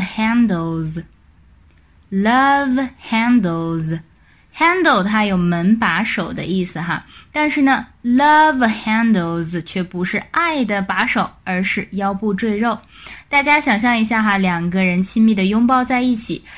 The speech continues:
双方的手呢，会自然而然地落在对方的腰上。那么如果腰上有一些小赘肉的话呢，就相当于像两个把手一样了。所以说，love handles就是腰部赘肉。Love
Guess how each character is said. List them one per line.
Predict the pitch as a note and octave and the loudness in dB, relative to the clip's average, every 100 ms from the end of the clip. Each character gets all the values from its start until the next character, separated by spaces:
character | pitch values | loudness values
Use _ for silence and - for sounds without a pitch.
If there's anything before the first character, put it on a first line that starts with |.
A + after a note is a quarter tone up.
| - | -12
双 | - E4 | -2 -2
方 | E4+ F4+ | 0 0
的 | F4 | 0
手 | D#4+ G3+ E3 | -2 -2 -2
呢， | F3 F#3+ | -2 -2
会 | G#3+ G#3+ | -2 -4
自 | G#3+ D4+ | -4 -4
然 | C4 A3+ | 0 0
而 | A#3 A#3+ | 0 0
然 | F#3+ E3 F#3+ | 0 -2 0
地 | B3 - | -2 -2
落 | G3+ F#3 | -2 -2
在 | F#3 | -2
对 | F3+ F#3 | -2 -4
方 | F#3+ F#3+ | -2 0
的 | F#3+ | 0
腰 | G3+ G#3 | 0 0
上。 | G#3+ G#3 F3+ - - - | 0 -2 -4 -14 -20 -10
那 | D#4 | -4
么 | D#4+ | 0
如 | D4+ C#4+ C#4 | 0 -2 -2
果 | A#3 | -2
腰 | A3 A#3+ A#3+ | 0 0 0
上 | B3 A#3+ G#3 | 2 0 0
有 | F#3+ F3+ | -2 -2
一 | |
些 | F#3+ A3+ | -2 -4
小 | A3 F3 | -2 -4
赘 | F3 G#3+ | -2 -2
肉 | A3 A3 | 0 0
的 | G3+ | -2
话 | G3 F#3 | 0 0
呢， | F3+ F#3 - - _ | 0 -4 -10 -20 _
就 | - F#3+ | -4 -2
相 | F#3+ G#3 | 0 2
当 | G#3 G3 | 2 2
于 | F#3+ | 0
像 | F#3+ G#3+ | 0 0
两 | G3 F3 | 0 -2
个 | |
把 | F3+ E3+ | -2 -2
手 | A3 A#3 F#3 | 0 0 -2
一 | E3+ | -2
样 | F3 F3 | -2 -2
了。 | E3+ - - - | -6 -10 -20 -20
所 | - F3+ | -12 -8
以 | E3+ | -6
说， | F3 F3+ | -4 -4
love | D#3+ F3+ A3+ C4 C4+ A#3 | -2 0 2 2 0 -2
handles | G#3+ A3 A#3+ B3+ F#3 E3+ E3+ E3 E3+ | -2 -2 2 2 2 -2 -4 -6 -8
就 | E3+ | -8
是 | E3+ - - | -10 -10 -12
腰 | G#3 A3+ | -6 -4
部 | B3 C4 | -4 -6
赘 | A#3+ B3+ | -4 -2
肉。 | A#3+ A#3 G#3+ _ _ _ _ - _ _ _ _ _ - | -2 -4 -6 _ _ _ _ -20 _ _ _ _ _ -6
Love | G#3+ A#3 B3+ C4 C4 C4 A#3+ A#3+ | 0 2 2 2 2 2 0 -2